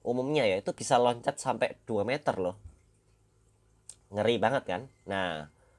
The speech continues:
makanya ketika kamu pelihara super red arwana, eh, sebaiknya itu beri makan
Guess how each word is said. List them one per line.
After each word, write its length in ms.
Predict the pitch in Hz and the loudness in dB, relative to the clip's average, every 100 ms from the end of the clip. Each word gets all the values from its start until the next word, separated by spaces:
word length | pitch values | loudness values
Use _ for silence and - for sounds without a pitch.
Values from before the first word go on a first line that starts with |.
| _ _ _ - - _ _ _ 98 | _ _ _ -20 -20 _ _ _ 0
makanya 400 | 104 139 117 104 | 4 4 2 -2
ketika 320 | - 127 123 | 0 2 2
kamu 400 | 123 123 147 - _ | 0 0 -2 -4 _
pelihara 400 | 120 123 120 117 | 0 2 4 2
super 240 | 113 - 117 | 0 2 2
red 80 | - | 2
arwana, 560 | 110 127 147 101 127 _ _ _ _ _ _ _ - | 2 2 2 -4 -8 _ _ _ _ _ _ _ -2
eh, 240 | 107 110 110 | 2 2 2
sebaiknya 480 | - 113 104 131 | 0 0 2 0
itu 240 | 143 160 147 - _ _ | 2 0 0 -14 _ _
beri 240 | 107 117 120 | -4 -2 -2
makan 480 | 120 113 127 123 | -4 -4 -4 -4